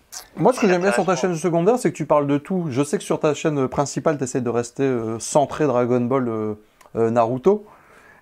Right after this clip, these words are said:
Speaker 1: Et donc, du coup, euh, effectivement, c'est pas sur ta chaîne principale que tu vas sortir, euh, une vidéo sur les jeux vidéo, sur Dragon Quest ou quoi.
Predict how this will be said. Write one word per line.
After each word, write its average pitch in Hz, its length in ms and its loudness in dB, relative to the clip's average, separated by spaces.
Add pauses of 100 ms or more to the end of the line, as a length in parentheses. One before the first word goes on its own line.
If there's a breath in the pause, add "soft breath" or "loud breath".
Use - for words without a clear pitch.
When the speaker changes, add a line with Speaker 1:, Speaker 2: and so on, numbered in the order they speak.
Speaker 1:
Et 120 60 0
donc, 156 180 0
du 139 160 -6
coup, 180 300 0
euh, 127 320 2
effectivement, 160 360 0
c'est 156 140 -2
pas 143 120 -2
sur 147 120 -4
ta 143 120 -4
chaîne 135 200 -4
principale 135 480 -4
que - 80 -4
tu - 80 -10
vas 120 80 -4
sortir, 120 440 -2
euh, - 40 0
une 120 120 0
vidéo 123 340 2
sur 123 160 -2
les 120 80 0
jeux 113 140 -2
vidéo, 127 420 2
sur 127 160 -6
Dragon 113 340 0
Quest 127 320 -6
ou 127 40 -6
quoi. 123 200 -4